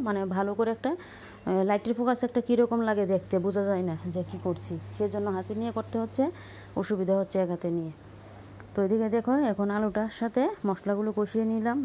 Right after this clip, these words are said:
নিয়ে সেদ্ধ ডিমগুলিকে কেটে নিলাম। আর এদিকে দেখো বিস্কিট নিয়েছি, এগুলোকে এখন গুঁড়া করে নেব। এই দেখো নিয়ে নিলাম। তো গুঁড়া করে এখন দেখো আমি ডিমটা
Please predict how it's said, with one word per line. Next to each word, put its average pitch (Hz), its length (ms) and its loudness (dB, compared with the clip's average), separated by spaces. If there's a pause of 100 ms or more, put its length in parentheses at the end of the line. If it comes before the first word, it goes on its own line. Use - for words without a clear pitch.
নিয়ে 214 220 0 (600)
সেদ্ধ 180 180 2 (100)
ডিমগুলিকে 226 540 0 (360)
কেটে 214 260 0
নিলাম। 240 220 0 (1700)
আর 190 160 2
এদিকে 214 220 0 (100)
দেখো 247 200 2 (840)
বিস্কিট 233 360 -2
নিয়েছি, 254 260 4 (160)
এগুলোকে 214 340 2
এখন 294 180 4 (320)
গুঁড়া 220 240 2
করে 185 200 2
নেব। 170 100 -2 (200)
এই 185 140 0
দেখো 170 180 -4 (840)
নিয়ে 202 180 6
নিলাম। 175 220 2 (160)
তো 196 60 4 (260)
গুঁড়া 220 260 2
করে 214 200 2
এখন 208 140 0 (120)
দেখো 226 180 0 (220)
আমি 208 160 2 (1700)
ডিমটা 214 360 2